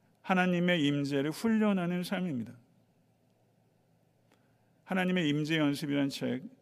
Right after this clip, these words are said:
짧은 책이지만 참 제가 사랑하고 좋아하는 깊고 아름다운 책입니다. 다시 한번 말씀드려요.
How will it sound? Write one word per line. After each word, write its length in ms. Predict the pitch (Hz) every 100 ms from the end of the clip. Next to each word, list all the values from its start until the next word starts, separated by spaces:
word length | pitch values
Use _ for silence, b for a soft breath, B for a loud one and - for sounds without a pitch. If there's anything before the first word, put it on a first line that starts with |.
| _ - 285
짧은 300 | 170 165 170
책이지만 480 | 160 151 143 147 151
참 320 | - 196 196
제가 300 | 180 139 143
사랑하고 720 | - 170 170 147 123 117 156 - b b b _ -
좋아하는 600 | - 143 143 135 135 139
깊고 800 | - - _ - - - 170 175
아름다운 380 | 131 131 135 131
책입니다. 440 | - 113 101 98 -
다시 180 | 160 156
한번 140 | 175
말씀드려요. 560 | 143 127 131 120 110 98